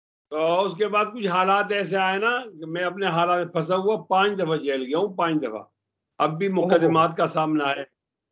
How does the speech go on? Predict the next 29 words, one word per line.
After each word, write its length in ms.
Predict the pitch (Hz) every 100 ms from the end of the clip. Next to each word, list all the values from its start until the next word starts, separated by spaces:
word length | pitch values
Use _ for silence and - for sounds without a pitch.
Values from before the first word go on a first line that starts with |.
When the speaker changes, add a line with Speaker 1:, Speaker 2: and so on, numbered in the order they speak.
| _
Speaker 1:
शेड्यूल 440 | - 143 143 160 160
फ़ोर 360 | - 165 180
है, 300 | 160 147 143 127 _ _ _ _ _
तो 80 | 160
जाहिर 340 | 165 190 208 220
है 100 | 220
आपने 460 | 208 208 208 208
तो 140 | 196 190
मुकदमा 400 | 165 160 151 160
देखा 320 | 190 180 208
नहीं, 160 | 214
न 120 | 214 202
जेल 260 | 196 196
देखा 320 | 190 180 165
है। 100 | 156 160 _ _ _ _ _
जेल 300 | 139 165 185
देखने 360 | 175 170 185 185
के 100 | 180
बाद 280 | 175 180 180
तो 300 | 190 180 160
फिर 140 | 156 160
आदमी 380 | 147 151 165
जरा 200 | 156 151
पस 220 | 147 139 143
मंजर 300 | 160 165 214
में 140 | 202
चला 200 | 180 160
जाता 320 | 151 135 131
है। 120 | 120